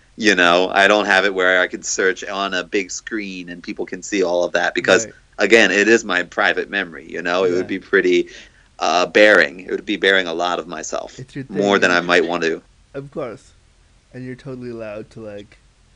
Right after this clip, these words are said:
Speaker 2: to have that. How does, how does having this in-, invisible disability, how do you think, how do you, do you have any record of how, what your sex life was before the injury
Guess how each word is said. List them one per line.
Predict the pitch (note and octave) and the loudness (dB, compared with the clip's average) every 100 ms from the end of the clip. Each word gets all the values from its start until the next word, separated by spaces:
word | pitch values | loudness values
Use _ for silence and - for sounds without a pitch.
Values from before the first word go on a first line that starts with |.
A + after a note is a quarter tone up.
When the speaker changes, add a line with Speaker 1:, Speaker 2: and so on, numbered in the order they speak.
| _ _ _ | _ _ _
Speaker 2:
to | - B2 | -18 -16
have | A#2+ B2 | -14 -14
that. | B2 - _ | -12 -16 _
How | - G#3+ | -6 -6
does, | C4 B3 - _ _ | -4 -10 -14 _ _
how | G3+ G#3+ A#3+ G3+ | -8 -4 -4 -6
does | F3+ F#3 F#3 | -4 -4 -6
having | F3 D#3+ E3 | -10 -10 -10
this | E3 D#3 | -12 -12
in-, | D#3 D3+ | -14 -16
invisible | - C#3+ C#3 C#3+ C#3+ | -14 -12 -12 -12 -10
disability, | C#3 C#3 C#3 C3 C3 B2+ B2+ _ _ _ _ | -12 -12 -12 -10 -10 -12 -16 _ _ _ _
how | - E3+ | -14 -10
do | |
you | F#3 | -10
think, | F#3 F#3 F3 F3 _ _ _ _ _ _ _ _ _ _ | -10 -10 -10 -16 _ _ _ _ _ _ _ _ _ _
how | C#3 F3 | -16 -12
do | F3 F#3 | -12 -12
you, | F#3 F3 _ _ _ _ _ _ _ _ _ | -16 -16 _ _ _ _ _ _ _ _ _
do | - | -14
you | G#3 A3+ | -8 -8
have | G#3 | -8
any | F#3+ | -8
record | D#3+ D3 D#3 | -8 -8 -8
of | D3+ | -10
how, | C3+ C#3 B2+ | -10 -12 -10
what | C#3+ | -10
your | D3 C#3+ | -12 -12
sex | D3 C#3+ | -14 -14
life | C#3+ C3+ | -14 -14
was | B2+ B2+ C3 _ | -12 -14 -16 _
before | C3 - - C#3 D#3+ F3+ G3+ _ _ _ _ | -20 -18 -12 -10 -8 -10 -14 _ _ _ _
the | - G3 | -14 -12
injury | G3 G3+ G#3 A3 A#3 | -10 -10 -10 -10 -16